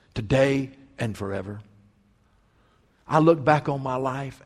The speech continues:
and it has been one trial after another. But you know what?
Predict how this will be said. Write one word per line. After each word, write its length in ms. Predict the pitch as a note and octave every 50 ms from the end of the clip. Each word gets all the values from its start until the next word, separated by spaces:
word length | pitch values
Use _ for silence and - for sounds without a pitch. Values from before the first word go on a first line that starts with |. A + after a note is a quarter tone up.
| _
and 160 | - A2+ A#2 A#2+
it 100 | A#2+ B2
has 160 | A#2+ A2 -
been 260 | - A2 G2+ F#2+ F#2+ - -
one 600 | G#2 G#2 A2+ B2+ C3 C#3+ D3 D3+ D3+ D3+ D#3+ D#3 - - - _ _ -
trial 640 | - - - C3+ C3 B2 A#2+ A#2+ B2 B2 A#2 A#2 - - _ _
after 480 | - G#2+ A2 - - - - G#2+ G2+ G2+ - _ _ _ -
another. 480 | - G2+ G2+ F#2 F2 - - - - - - _ _ _ _ _ _ _ _ _ _ _ _ _ _ _ -
But 200 | - - - -
you 80 | E3+
know 140 | F#3 F#3 D#3+
what? 300 | D3+ C#3 E3+ E3+ F3 E3